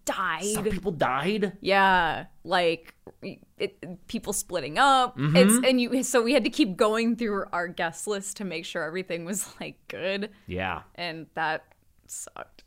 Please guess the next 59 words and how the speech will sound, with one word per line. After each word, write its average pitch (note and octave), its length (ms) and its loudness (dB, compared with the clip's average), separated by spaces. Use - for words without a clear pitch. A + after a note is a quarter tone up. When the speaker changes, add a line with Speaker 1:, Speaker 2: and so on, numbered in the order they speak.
Speaker 1:
It G#3 80 -6
just, - 340 -8
it - 220 -4
felt F3+ 180 2
like F#3 220 -2
the B3 160 0
stress B3+ 400 2
of G3+ 160 -6
getting F#3+ 500 -2
all D#3+ 240 -4
of D#3+ 200 -12
the, D#3 520 -10
the, - 220 -10
if F#3+ 180 -8
you F#3 120 -6
planned D#3+ 320 -10
a D#3+ 40 -4
wedding D#3 360 -4
or D#3+ 140 -8
just F3 180 -12
a E3+ 40 -8
big D#3 220 -10
event, D3+ 320 -8
you E3+ 80 -8
know, D#3 240 -10
the F3+ 80 -8
guest - 360 -12
list - 260 -16
is G3 120 -12
the F#3+ 100 -14
worst - 360 -12
fucking - 280 -18
part. A#2 360 -14
Speaker 2:
And D#3+ 140 -2
our G3 360 8
guest F3+ 340 4
list F3 280 2
was D3+ 200 -2
initially E3 720 2
supposed - 460 -4
to C3 60 -6
be B2+ 220 -2
two D3+ 220 -4
hundred C#3+ 240 -4
and A3+ 100 0
fifty C3 220 -2
Speaker 1:
<laughs> - 20 -6
Yeah. - 40 -10
Speaker 2:
people, - 420 -10
which F2+ 200 -6
is G#2+ 160 -6
a A2+ 120 -2
large F3 460 2
amount F#3 340 2
of F3+ 80 -14
people D#3 380 -2
for D#3+ 200 -4
a C3+ 60 0
wedding. B2 440 0